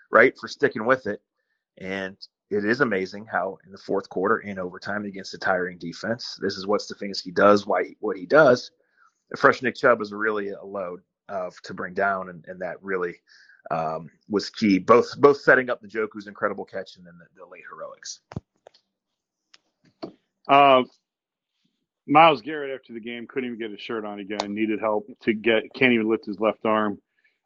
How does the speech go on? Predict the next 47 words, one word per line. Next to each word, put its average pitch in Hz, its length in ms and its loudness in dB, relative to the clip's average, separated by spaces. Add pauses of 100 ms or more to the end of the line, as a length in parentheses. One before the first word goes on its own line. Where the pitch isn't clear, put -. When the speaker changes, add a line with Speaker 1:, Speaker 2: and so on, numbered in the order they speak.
Speaker 2:
I'll 175 120 10
give 202 160 8
him 156 60 -8
credit 160 320 -8
for 135 80 -14
playing 139 320 -10
through 135 240 -6
this. 131 140 -10
He's 117 140 -8
obviously 123 440 -2
in 117 100 -4
an 113 160 -8
unbelievable 117 480 2
amount 107 240 0
of 98 60 -8
pain, 110 380 -4 (540)
uh, 113 140 0
really, 135 440 12
really 135 500 4
emerged. 131 420 0
I 139 80 2
thought 147 180 6
he 127 60 2
was 120 100 -4
quiet 123 360 0
the 117 80 -10
first 123 300 -6
three 120 140 -4
quarters 120 600 -2
and 117 160 -8
then 113 180 -8
really 120 380 4
sort 120 320 4
of 107 120 4 (140)
made 117 200 2
his 110 120 -6
presence 110 460 2
felt 113 300 4 (500)
in 120 80 4
the 110 80 4
fourth 117 280 4
quarter 110 260 4
and 104 100 2
overtime. 104 560 2
But, 101 240 0 (540)
you 143 80 12
know, 127 180 8